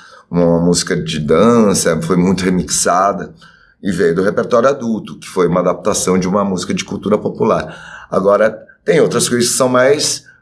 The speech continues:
composições, né, inspiradas. O Barba é um compo-, o fundador do grupo é um compositor excepcional. Então, isso, eu acho que a gente queria tocar essas músicas, que eram muito desafiadoras, e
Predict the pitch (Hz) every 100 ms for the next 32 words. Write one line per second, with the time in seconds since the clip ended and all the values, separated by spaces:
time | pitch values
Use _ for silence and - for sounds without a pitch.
0 | _ - 123 120 135 131 - 131 120 131
1 | 123 107 107 113 113 90 85 82 104 95
2 | 98 92 123 95 117 113 90 90 92 95
3 | - - - - - - 78 78 78 87
4 | 82 82 82 80 101 110 104 101 104 98
5 | 107 - 110 - 143 151 143 113 - -
6 | - - 135 120 101 98 98 127 135 143
7 | 160 170 165 165 - - - - - 98
8 | 113 117 - - 123 117 104 85 - -
9 | _ _ 98 98 98 139 - 120 92 101
10 | 123 - 92 107 92 87 90 85 - 127
11 | 123 92 90 90 92 - 90 90 - 87
12 | 80 82 87 123 - - - - _ -
13 | 156 196 196